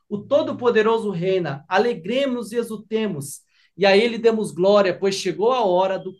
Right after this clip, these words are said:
casamento do Cordeiro, e a sua noiva já se preparou. Foi-lhe dado para vestir um linho fino, brilhante e puro. O lino fino são os atos de justiça dos santos."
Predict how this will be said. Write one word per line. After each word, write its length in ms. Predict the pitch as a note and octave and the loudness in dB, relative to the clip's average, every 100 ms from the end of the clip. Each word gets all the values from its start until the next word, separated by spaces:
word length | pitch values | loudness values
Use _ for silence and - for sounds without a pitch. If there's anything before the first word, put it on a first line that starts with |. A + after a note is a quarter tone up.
| _ A#3 | _ -2
casamento 800 | B3+ B3 C#4+ A3 G3+ B3+ C#4 F#3+ | -2 0 -2 0 0 0 -4 -8
do 120 | F#3+ | -6
Cordeiro, 600 | E3 D3 D#3 D3 - - _ _ _ _ - | -4 -4 -4 -4 -6 -14 _ _ _ _ -4
e 140 | F3+ | 2
a 80 | F#3+ | 2
sua 420 | - - C#4 D4+ | 0 -8 -4 -2
noiva 460 | A#3+ G#3+ G#3+ F#3+ F#3+ | 4 4 4 2 -6
já 520 | C#3+ B2 G3 G#3+ A3+ | -6 -4 0 0 0
se 260 | - - - | -6 -12 -8
preparou. 600 | F#3+ F3 D#3 B2+ G2+ - _ _ _ _ _ _ | -8 -6 -6 -6 -8 -18 _ _ _ _ _ _
Foi-lhe 340 | - A#3 A#3 | -2 0 0
dado 320 | G#3 A3 A3+ | 0 0 0
para 200 | A#3 A3 | -2 -2
vestir 440 | G3+ G3+ - A3 A3 | 0 -4 -6 -6 -2
um 120 | G#3 | 0
linho 220 | G#3 F#3+ | 0 0
fino, 460 | C#3+ - A#3 B3 G#3 | -4 -10 -8 -6 -6
brilhante 580 | F3 F#3+ G3+ C4+ - B3+ | -6 -4 -2 -4 -8 -14
e 80 | |
puro. 540 | - B3+ B3+ D3 - - _ _ _ _ - | -10 -6 -4 -4 -6 -16 _ _ _ _ -4
O 80 | |
lino 280 | G3 C4 C4+ | -2 0 -2
fino 580 | - - B3 A#3+ C#3 - _ _ | -6 -6 -2 -2 -4 -8 _ _
são 300 | - - G#3+ | -8 0 2
os 160 | G3 C#3 | 2 2
atos 380 | G#3 A3+ A3+ G3+ | 2 2 -6 -12
de 120 | G#3+ | -10
justiça 760 | G#3 G#3 - F3 D3+ F3+ F3 E3+ _ _ _ _ | -10 -12 -6 -6 -6 -6 -10 -12 _ _ _ _
dos 200 | C#3+ C#3 | -10 -10
santos." 540 | - A#2 - - - | -8 -10 -12 -20 -20